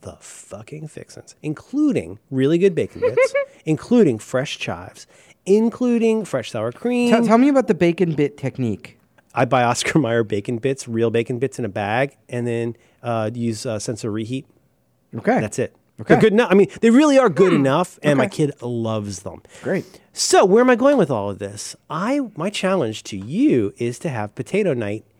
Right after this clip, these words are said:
Speaker 1: in your own way, or put differently, some people like this about Thanksgiving.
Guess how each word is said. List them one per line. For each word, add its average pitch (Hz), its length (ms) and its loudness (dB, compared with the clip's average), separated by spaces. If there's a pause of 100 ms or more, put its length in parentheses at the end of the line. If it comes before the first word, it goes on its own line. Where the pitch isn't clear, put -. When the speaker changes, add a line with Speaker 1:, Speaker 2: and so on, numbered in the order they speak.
(100)
Speaker 1:
in 135 160 -2
your 143 200 -6
own 139 220 -4
way, 117 260 -4 (420)
or 180 280 4
put 175 180 -4
differently, 190 540 0 (120)
some - 180 0
people 302 180 4
like 285 100 6
this 226 80 -4
about 226 160 -2
Thanksgiving. 233 460 -2